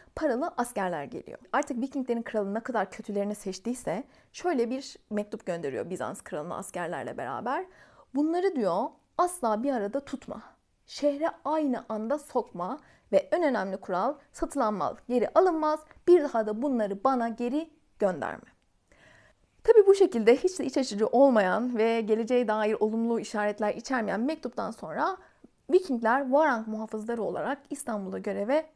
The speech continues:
başlıyorlar ve bizzat hükümdarın korunmasında görev alıyorlar. Dedim ya, aslında hükümdarın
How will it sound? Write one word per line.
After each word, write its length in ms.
başlıyorlar 680
ve 280
bizzat 400
hükümdarın 640
korunmasında 720
görev 260
alıyorlar. 520
Dedim 240
ya, 100
aslında 260
hükümdarın 520